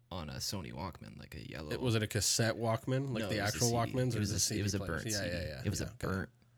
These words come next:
Speaker 1: C D.
Speaker 2: Yeah, yeah. That's another thing we're never doing again.
Speaker 1: Burnt.
Speaker 2: Burning C Ds. It's hilarious.
Speaker 1: Yeah, I miss that. I miss, like,
Speaker 2: Did
Speaker 1: looking at an
Speaker 2: you
Speaker 1: old iTunes and, and watching the songs get
Speaker 2: Yep.
Speaker 1: burned, and you're just like, "Ah,"
Speaker 2: Yeah,
Speaker 1: and then you're like,
Speaker 2: one,
Speaker 1: "I
Speaker 2: two,
Speaker 1: don't have
Speaker 2: three,
Speaker 1: enough
Speaker 2: four.
Speaker 1: room for the fucking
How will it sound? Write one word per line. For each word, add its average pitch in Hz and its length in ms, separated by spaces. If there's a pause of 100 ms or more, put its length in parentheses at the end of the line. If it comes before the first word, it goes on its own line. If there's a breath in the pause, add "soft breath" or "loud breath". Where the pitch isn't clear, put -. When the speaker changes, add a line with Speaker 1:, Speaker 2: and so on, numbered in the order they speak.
Speaker 1:
C - 240
D. - 220
Speaker 2:
Yeah, 110 220 (280)
yeah. 101 80
That's 107 160
another 107 220
thing 101 140
we're 98 80
never 95 280
doing 98 280
again. 98 280 (100)
Speaker 1:
Burnt. - 440
Speaker 2:
Burning 104 340
C 107 220
Ds. 104 360 (1040 loud breath)
It's - 100
hilarious. 101 300
Speaker 1:
Yeah, - 680
I - 20
miss 117 260
that. 64 220
I 85 80
miss, 92 320
like, 104 200
Speaker 2:
Did 104 80
Speaker 1:
looking 117 200
at 131 60
an 131 80
Speaker 2:
you 139 200
Speaker 1:
old 95 180
iTunes 76 680
and, - 200 (140)
and 73 140
watching 76 320
the 65 160
songs - 640
get - 120
Speaker 2:
Yep. 117 220
Speaker 1:
burned, 127 220
and 85 80
you're 76 80
just 98 200
like, - 300
"Ah," 165 260 (120)
Speaker 2:
Yeah, 160 80
Speaker 1:
and 143 180
then 123 80
you're 117 80
like, 113 120
Speaker 2:
one, 117 40
Speaker 1:
"I 123 40
Speaker 2:
two, 131 180
Speaker 1:
don't 156 160
have 156 160
Speaker 2:
three, 147 80
Speaker 1:
enough 143 220
Speaker 2:
four. 131 100
Speaker 1:
room 135 320
for 131 180
the 120 100
fucking 117 680